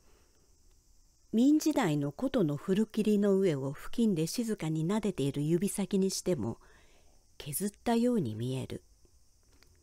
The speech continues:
誰がこの肉を削ったか。喜一郎はピタッと座った。「父上。」「ん？」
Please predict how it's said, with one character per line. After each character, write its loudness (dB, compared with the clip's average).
誰 0
が -2
こ -2
の 4
肉 2
を 0
削 -6
っ -14
た -10
か。 -12
喜 2
一 0
郎 2
は -4
ピ -12
タ -2
ッ -2
と -6
座 -4
っ -4
た。 -10
「父 2
上。」 -2
「ん？」 0